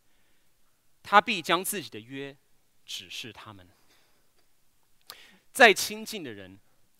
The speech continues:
你也不能够将你内心的一切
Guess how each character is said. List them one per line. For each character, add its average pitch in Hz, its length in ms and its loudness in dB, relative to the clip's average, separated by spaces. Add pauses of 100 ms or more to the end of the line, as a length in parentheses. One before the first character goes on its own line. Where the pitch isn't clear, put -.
(180)
你 247 80 0
也 247 100 8
不 269 180 -4
能 190 200 -2
够 202 180 0
将 226 220 4
你 160 100 -8
内 208 260 0
心 233 240 -4
的 180 120 0
一 135 180 -12
切 - 440 -8